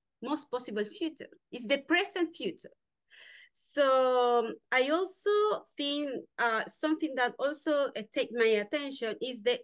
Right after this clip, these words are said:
colonial waste, the concept of colonial waste that appear in this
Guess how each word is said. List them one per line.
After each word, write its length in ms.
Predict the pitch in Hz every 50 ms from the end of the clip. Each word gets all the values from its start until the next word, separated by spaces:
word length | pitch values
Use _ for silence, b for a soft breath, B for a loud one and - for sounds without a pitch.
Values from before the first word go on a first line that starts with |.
| _ -
colonial 480 | 262 233 240 254 277 277 269 269 233
waste, 380 | 190 214 131 - - - - _ -
the 100 | 180 220 214 214
concept 500 | - 277 277 285 - - 269 254 - _ _ -
of 140 | - 240 233 233 -
colonial 500 | - 240 226 233 233 233 233 220 220 214
waste 380 | 196 254 240 190 - 196 - -
that 200 | - 196 175 - - _ -
appear 420 | 220 208 - - 277 269 226 170 -
in 220 | 208 226 214 208 196
this 300 | 220 226 220 - -